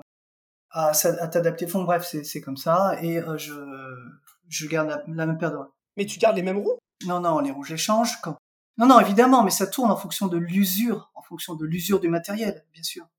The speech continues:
Speaker 1: Évidemment, des, des paires de rollers, j'en ai eu plein. Mais j'ai, si ta question, c'était est-ce que j'ai la même paire de rollers sur scène que, euh, quand je patine dans la rue ? Oui, c'est la même paire de rollers.
Speaker 2: Il y a quelque chose qui me, qui m'interpelle beaucoup. Si je,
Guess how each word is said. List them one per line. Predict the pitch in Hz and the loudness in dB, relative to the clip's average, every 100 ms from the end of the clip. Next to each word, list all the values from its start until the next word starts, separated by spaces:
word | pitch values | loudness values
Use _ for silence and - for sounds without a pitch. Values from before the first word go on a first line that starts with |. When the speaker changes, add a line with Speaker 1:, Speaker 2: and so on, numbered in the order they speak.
| _ | _
Speaker 1:
Évidemment, | 147 165 135 | -10 -6 -6
des, | 151 139 | -8 -14
des | 156 | -4
paires | 160 | -2
de | 156 | 0
rollers, | 160 175 | 2 2
j'en | 170 160 | 2 -2
ai | |
eu | 160 | 0
plein. | 202 240 285 - _ _ 180 | 4 4 2 -12 _ _ -4
Mais | 185 | 2
j'ai, | 196 190 - | 4 2 -2
si | - - - 208 | -6 -2 -2 0
ta | 226 | 0
question, | 233 233 247 | 2 0 -2
c'était | 233 - 185 | -4 -6 -6
est-ce | 185 | -4
que | 233 | -4
j'ai | 220 | 0
la | 214 | 0
même | 208 208 | 0 0
paire | 202 | 0
de | 196 | 0
rollers | 185 185 180 175 | 0 0 0 -2
sur | - - | -6 -4
scène | - 214 208 165 - _ _ _ _ _ _ | 0 0 0 -4 -16 _ _ _ _ _ _
que, | - 240 220 180 | 2 4 4 4
euh, | 175 170 160 156 - | 4 4 2 -6 -8
quand | 180 | -6
je | - | -2
patine | 175 175 185 | -2 -2 -2
dans | 170 | -2
la | 165 | -2
rue ? | 165 220 - | -2 -4 -6
Oui, | 175 202 196 - | -2 -2 -2 -8
c'est | - - | -8 -4
la | 156 | -2
même | 160 165 | -2 -2
paire | 160 170 | -4 -6
de | 156 | -8
rollers. | 139 131 _ _ - | -14 -18 _ _ -8
Speaker 2:
Il | |
y | |
a | 180 | -4
quelque | 202 | -2
chose | 240 226 | -2 -4
qui | - 170 | -6 -4
me, | 160 156 | -4 -4
qui | - | -6
m'interpelle | 175 165 180 - 165 | -8 -6 -6 -4 -6
beaucoup. | 160 170 240 | -6 -10 -10
Si | 240 | -8
je, | 175 | -8